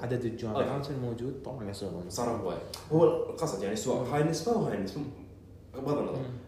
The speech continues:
Speaker 2: هذول اللي صاروا، مثلًا، بالنهاية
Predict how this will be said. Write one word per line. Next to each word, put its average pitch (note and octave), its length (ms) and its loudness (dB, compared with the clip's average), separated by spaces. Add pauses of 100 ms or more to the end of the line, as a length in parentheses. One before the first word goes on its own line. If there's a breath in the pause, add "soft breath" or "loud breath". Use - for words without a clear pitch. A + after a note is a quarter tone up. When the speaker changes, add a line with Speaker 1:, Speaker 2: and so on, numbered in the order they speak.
(240)
Speaker 2:
هذول A2+ 320 6
اللي G#2+ 520 2
صاروا، A#2+ 300 0
مثلًا، G#2+ 200 0
بالنهاية G#2+ 800 -2